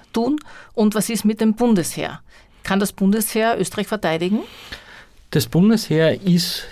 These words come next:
Speaker 2: gerade auf dem Weg, diese Fähigkeiten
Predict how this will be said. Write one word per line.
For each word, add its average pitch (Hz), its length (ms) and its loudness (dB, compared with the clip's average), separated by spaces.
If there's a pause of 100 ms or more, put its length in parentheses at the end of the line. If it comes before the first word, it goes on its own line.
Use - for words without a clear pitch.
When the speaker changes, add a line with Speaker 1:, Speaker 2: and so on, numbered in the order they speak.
(140)
Speaker 2:
gerade 127 680 2
auf 120 180 2
dem 110 260 4
Weg, 127 360 2
diese 143 280 2
Fähigkeiten 131 1120 2